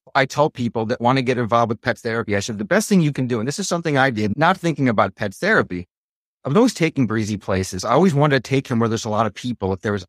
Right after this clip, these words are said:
concert or art show, or we go to the Tampa Riverwalk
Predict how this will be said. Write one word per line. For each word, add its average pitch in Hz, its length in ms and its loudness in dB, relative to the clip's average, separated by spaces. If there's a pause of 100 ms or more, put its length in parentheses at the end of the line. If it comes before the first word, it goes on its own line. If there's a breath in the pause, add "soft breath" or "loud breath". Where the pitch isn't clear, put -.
concert 107 640 -2
or 92 80 -6 (340)
art 135 220 2
show, 117 640 0 (580)
or 113 260 2
we 120 120 -2
go 120 180 2
to 113 80 -2
the 110 220 -2
Tampa 127 280 -2
Riverwalk 123 680 2